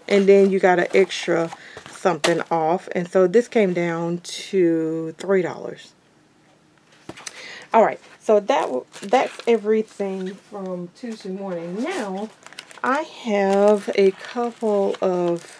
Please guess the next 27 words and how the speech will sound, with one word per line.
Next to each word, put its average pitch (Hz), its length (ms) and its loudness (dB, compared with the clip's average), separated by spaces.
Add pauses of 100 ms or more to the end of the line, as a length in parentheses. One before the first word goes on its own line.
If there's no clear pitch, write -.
(680)
uh, 180 300 2
hauls 220 640 2
that - 240 2
I - 120 -8
think 220 460 0
I'm 196 280 0
going 196 260 2
to - 180 -8
do 190 560 0 (320)
in 196 140 -10
a 185 80 -4
separate 190 420 -12
video 175 420 -10
since 170 220 -14
I'm 180 120 -10
already 175 520 -4
at 175 260 -4
eleven 170 680 -2
minutes. 160 400 -6
So, - 400 -6
um, 175 280 -8
I 208 100 -2
will 196 120 -2
see 185 220 -10
y'all 151 240 -8
in 160 160 -14
just - 260 -14